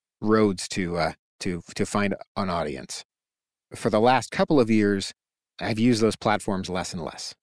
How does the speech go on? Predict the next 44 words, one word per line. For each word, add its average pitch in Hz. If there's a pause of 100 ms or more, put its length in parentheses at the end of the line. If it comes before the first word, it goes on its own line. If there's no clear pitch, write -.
(240)
because 98
I 95
noticed 107 (340)
that 104
much 117
of 113
the 110
online 101
world 113
was 101
like 117
a 80
leech 85
on 80
me. 64 (800)
It 95
sucked -
away 110
my 98
time, 139
my 104
attention, 123
and 98
my, 92 (380)
really 117
my 95
emotional 98
well-being 92
just 110
as 156
efficiently 139
as 135
one 113
of 117
those 113
little 110
bloodsuckers. 117 (920)
So -
I 107
was 104 (260)
already 120 (540)
not 113
feeling 82
it, -